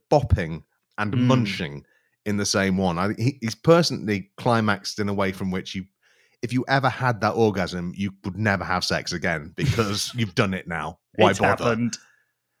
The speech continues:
Speaker 1: And, um, I just want to say well done, Stuart. You've retired victorious with five sent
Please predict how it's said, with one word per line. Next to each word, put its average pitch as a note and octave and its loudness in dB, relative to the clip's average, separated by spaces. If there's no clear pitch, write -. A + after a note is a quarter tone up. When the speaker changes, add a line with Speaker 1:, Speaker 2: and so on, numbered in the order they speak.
Speaker 1:
And, B2+ 4
um, D#3 6
I C#3+ 2
just - 0
want A#2+ 0
to - -8
say G2 4
well F#2 4
done, F#2 2
Stuart. G#2+ 2
You've G#2+ 0
retired G2+ 2
victorious G2+ 2
with G2 4
five B2+ 2
sent B2 0